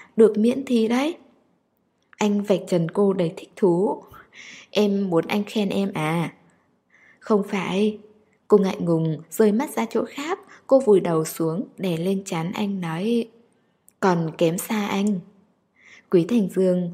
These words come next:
thật sự đã mệt rồi, sức khỏe của anh không còn được như ngày xưa nữa, thậm chí còn kém xa những người bệnh đang chờ khám ở bệnh viện. Thế nhưng anh không nỡ ngủ, anh có thể nhận ra ký ức đang rất vui.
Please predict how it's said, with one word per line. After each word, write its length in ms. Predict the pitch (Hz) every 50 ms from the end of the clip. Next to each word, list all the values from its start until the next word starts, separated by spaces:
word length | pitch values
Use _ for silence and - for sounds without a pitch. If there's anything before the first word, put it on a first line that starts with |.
| -
thật 200 | - 226 214 214
sự 200 | - - 208 - -
đã 140 | 190 185 202
mệt 220 | 208 220 233 196 - - -
rồi, 380 | 156 156 156 151 151 147 151 - - - _ _
sức 220 | - - 320 320
khỏe 140 | - 285 214
của 140 | - - 185
anh 220 | - 226 226 233
không 200 | - - 254 240
còn 200 | 254 190 170 156
được 160 | 156 156 180
như 120 | 180 196 190
ngày 200 | 180 170 156 -
xưa 240 | - - 208 202 196
nữa, 340 | 196 208 208 - 277 359 427 - - _ _ _ _ _ _
thậm 120 | 240 220 220 -
chí 360 | - 185 185 175 185 226 415 427 - - -
còn 220 | - 247 240 226 226
kém 160 | - 226 220 240
xa 280 | - - 277 269 262
những 240 | 247 247 254 - 311
người 140 | 277 214 -
bệnh 200 | - 190 196 - - - -
đang 180 | - 196 190 190 190
chờ 200 | - 196 170 156
khám 260 | - - 165 156 160
ở 120 | - 233
bệnh 200 | - - 190 - -
viện. 320 | - 175 185 180 180 180 - - _ _ _ _ _ _ _ _ _ _ _ _
Thế 120 | 262 262
nhưng 460 | 233 214 214 208 190 190 185 185 185 - - - -
anh 180 | 208 208 202
không 280 | 196 - 220 196 190 190
nỡ 140 | 208 214 233
ngủ, 480 | 254 269 262 190 - 165 185 202 202 - - - _ _ _ _ _ -
anh 140 | 262 269
có 140 | 247 202 196
thể 140 | 202 269 240
nhận 260 | 180 175 190 - - - -
ra 320 | 202 202 202 202 196 196 202 - _ _
ký 180 | - 190 151 -
ức 260 | - 262 302 - -
đang 180 | - 190 185 180 -
rất 220 | 269 277 277 - -
vui. 380 | - 214 214 220 226 214 208 214